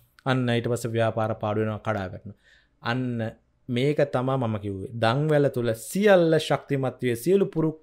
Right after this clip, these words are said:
එකසේ ශක්තිමත් කරගත යුතුයි. මේ කාල සීමාව තුළ කුම්භ ලග්න හිමියෝ විශේෂයෙන්ම ශක්තිමත් වෙනවා. මොකද හේතුව? ඔබට ඒ රාශියකුත් තියෙනවනේ. නමුත් මේ හැමදේම ශක්තිමත් කරගත්තොත් ඔබට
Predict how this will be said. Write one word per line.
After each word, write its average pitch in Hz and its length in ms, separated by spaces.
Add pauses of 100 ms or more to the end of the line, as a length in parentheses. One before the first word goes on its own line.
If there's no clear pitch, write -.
(260)
එකසේ 165 380
ශක්තිමත් 139 540
කරගත 117 320
යුතුයි. 117 260 (320)
මේ 135 180
කාල 170 180
සීමාව 175 200
තුළ 208 180 (100)
කුම්භ 170 320
ලග්න 196 200
හිමියෝ 196 220
විශේෂයෙන්ම 233 480
ශක්තිමත් 160 400
වෙනවා. 117 240
මොකද 127 180
හේතුව? 151 280 (280)
ඔබට 107 180
ඒ 101 80
රාශියකුත් 113 480
තියෙනවනේ. 269 400 (680)
නමුත් 143 380 (280)
මේ 139 280
හැමදේම 135 460
ශක්තිමත් 120 500
කරගත්තොත් 110 560 (520)
ඔබට 131 340